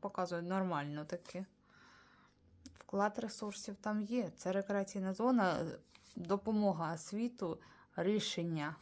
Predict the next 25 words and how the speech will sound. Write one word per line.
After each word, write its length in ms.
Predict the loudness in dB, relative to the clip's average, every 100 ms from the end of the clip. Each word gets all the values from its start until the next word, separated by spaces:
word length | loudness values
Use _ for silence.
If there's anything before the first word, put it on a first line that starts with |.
| -14
серйозні 520 | -4 0 2 2 0
приймаються 600 | -2 0 4 6 6 4
на 100 | -2
тему 260 | 0 2 2
ресурсів. 560 | 0 -2 -8 -10 -12 -10
Все 260 | -2 2
є. 200 | 2 -2 -8 _ _ -20 -16 -16 -10
Захист. 600 | 0 4 4 2 -12 -14 -20 _ _ _ _ -20 -20 -20 -16
Що 180 | -4 2
у 20 |
нас 120 | 2
по 140 | 2 -2
захисту? 560 | -2 -6 -12 -16 -18 -20 _ -20 -18 -16 -2
А 80 | 4
от 100 | 6
з 20 |
захистом 600 | 8 6 8 4 4 4
у 40 | 4
нас 260 | 4 4
не 120 | 4 4
дуже. 460 | 2 -4 -6 -8 -10 -6 -2
Ну, 80 |
це 160 | 0 2
зрозуміло. 640 | 4 4 6 4 4 -2
Воно 440 | -2 0 4 4